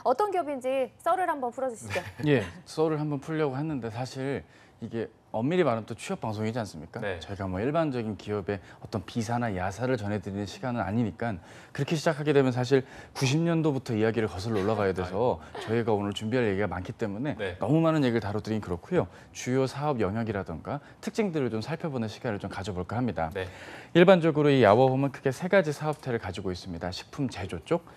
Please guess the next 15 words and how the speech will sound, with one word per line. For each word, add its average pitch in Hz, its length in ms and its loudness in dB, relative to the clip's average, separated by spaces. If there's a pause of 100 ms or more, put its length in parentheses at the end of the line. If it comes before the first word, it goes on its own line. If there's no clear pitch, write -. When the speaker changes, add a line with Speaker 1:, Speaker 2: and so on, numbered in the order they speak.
(120)
Speaker 3:
그리고 98 340 2
에프에스 135 460 2
사업이라고 107 520 -2
해서 127 240 0 (400)
단체 127 320 2
급식을 165 380 2
중심으로 107 500 -2
한 98 160 -2
푸드 165 220 -4
서비스 190 380 -4
사업, - 240 -10 (280)
마지막으로 107 600 2 (220)
외식 110 380 2
사업이 143 360 0
있습니다. 82 420 -8